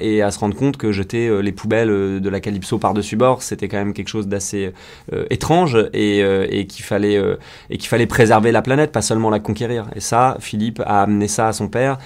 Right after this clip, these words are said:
et c'est pour ça que le personnage me plaisait aussi, mais au-delà de ça, euh, le message du film, qui est un message aujourd'hui qui doit plus être...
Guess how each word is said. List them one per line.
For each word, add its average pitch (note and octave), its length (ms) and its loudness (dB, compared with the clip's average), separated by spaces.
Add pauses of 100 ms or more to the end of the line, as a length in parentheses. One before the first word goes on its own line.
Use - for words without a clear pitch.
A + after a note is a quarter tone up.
(180)
et G2 160 -4
c'est - 160 -8
pour - 100 -16
ça A#2 120 -4
que - 60 -8
le G#2+ 60 2
personnage G#2 400 -2
me G#2 120 0
plaisait G#2+ 260 0
aussi, A2 300 0
mais A2+ 140 2
au-delà G2 200 0
de G2 60 -6
ça, B2 240 2
euh, G2 120 2
le G2 280 0
message G#2+ 360 2
du A2+ 80 -6
film, B2 300 -4
qui G2 200 -8
est - 100 -8 (340)
un G2 80 -4
message G#2 340 0
aujourd'hui G#2 300 -2
qui A2+ 120 -8
doit G2 160 0 (180)
plus C3+ 200 4
être... C#3 260 2